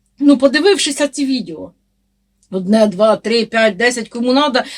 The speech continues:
той надо інф-, найде інформацію. Можна вначалі спитати, даже.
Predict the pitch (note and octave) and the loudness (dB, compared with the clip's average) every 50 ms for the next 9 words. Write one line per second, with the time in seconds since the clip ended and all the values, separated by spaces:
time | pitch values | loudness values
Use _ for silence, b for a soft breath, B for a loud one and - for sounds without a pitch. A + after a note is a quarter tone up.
0 | B B _ B3+ B3+ C4 D4 C4+ A3+ C#4 B3+ B3 A#3 - A#3+ A3 G3+ A#3+ C#4 D#4 | B B _ 0 2 2 2 2 2 0 0 -2 -4 -8 -8 -4 0 0 0 2
1 | A3+ B3+ C#4 A3 - C4 B3+ A#3 A3+ G3+ F3 - F#3 B B B B - C4 F#4+ | 2 0 -2 0 -2 -4 -4 -2 -4 -4 -6 -8 -12 B B B B 2 4 4
2 | A4 G#4 D4+ G4 G4 F#4 F#4+ F#4+ F#4 - E4+ E4 C#4 A3 G#3+ G#3+ G#3+ - - G#3+ | 4 4 4 2 2 4 2 2 2 2 2 4 4 2 2 0 -4 -4 -6 -8
3 | G#3+ - F#3 E3 D3 C#3+ _ - E3+ F#3+ - _ _ _ _ _ _ _ G3+ F#3+ | -6 -6 -10 -10 -10 -14 _ -20 -20 -20 -20 _ _ _ _ _ _ _ 0 2
4 | C#4 A#3 G#3 G3+ E3 E3+ E3 - - | 2 2 2 0 -2 -8 -12 -14 -16